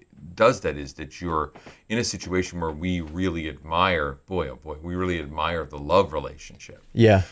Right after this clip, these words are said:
Speaker 1: You know, we see this family develop. We watch them rescue this girl who is being abused
Speaker 2: Mm-hmm.
Speaker 1: and isn't wanted. And we watch them blossom with
Speaker 2: Right.
Speaker 1: that, right? The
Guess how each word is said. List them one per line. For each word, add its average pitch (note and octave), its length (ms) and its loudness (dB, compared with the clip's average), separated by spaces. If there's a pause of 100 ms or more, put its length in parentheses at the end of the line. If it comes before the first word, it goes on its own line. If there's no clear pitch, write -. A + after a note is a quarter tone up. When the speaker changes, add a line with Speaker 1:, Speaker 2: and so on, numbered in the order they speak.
(120)
Speaker 1:
You G2 100 -2
know, F2 120 4
we E2+ 180 -2
see - 400 -6
this D#2+ 240 -6
family D#2 420 -2
develop. C#2+ 540 -4
We D#2 100 -10
watch C#2+ 360 -4
them C#2+ 180 -10
rescue C#2+ 420 -6
this C#2 200 -16
girl D2 360 0
who D2+ 320 -8
is D2+ 220 -6
being D#2+ 340 -8
abused C#2 680 -10
Speaker 2:
Mm-hmm. A2 180 6
Speaker 1:
and C#2+ 360 -2
isn't E2+ 300 -8
wanted. C#2 600 -8 (580)
And G2 140 0
we F#2+ 100 2
watch F#2 480 0
them E2+ 200 0
blossom C#2+ 800 0
with E2 380 -6
Speaker 2:
Right. G#2+ 120 6
Speaker 1:
that, - 300 0
right? E2 240 0 (100)
The F2 180 -6